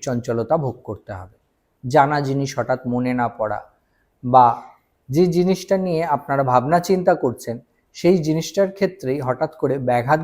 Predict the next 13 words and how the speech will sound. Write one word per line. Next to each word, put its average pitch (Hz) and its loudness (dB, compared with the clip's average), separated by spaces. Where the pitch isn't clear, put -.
ঘটবারও 143 -2
সংযোগ 117 -4
রয়েছে। - -20
আপনারা 202 2
কর্মজীবনের 214 4
দিক 208 0
থেকে 110 -6
বেশ 185 4
কিছু 208 -2
ভালো 151 2
অপরচুনিটি 143 -2
আসতে 127 -4
দেখবেন। 104 -12